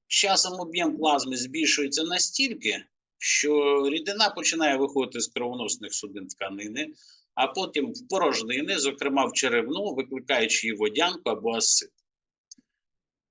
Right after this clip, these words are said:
Але не завжди все завершується лише цим. Транслокація бактерій в черевну порожнину може викликати бактеріальний перитоніт.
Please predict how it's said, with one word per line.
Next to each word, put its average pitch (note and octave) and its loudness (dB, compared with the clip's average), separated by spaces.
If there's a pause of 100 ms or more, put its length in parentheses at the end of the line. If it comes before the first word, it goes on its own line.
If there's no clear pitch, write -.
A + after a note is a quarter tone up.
Але F#3 4 (200)
не D3+ 0
завжди D#3 0
все D3+ 2
завершується C3 -2
лише B2 2
цим. - -2 (800)
Транслокація E3 -4
бактерій D#3 -2
в C#3+ 0
черевну D3+ 2
порожнину C#3+ -2
може D3+ 2
викликати C3 -2
бактеріальний A2 -4
перитоніт. G#2+ -4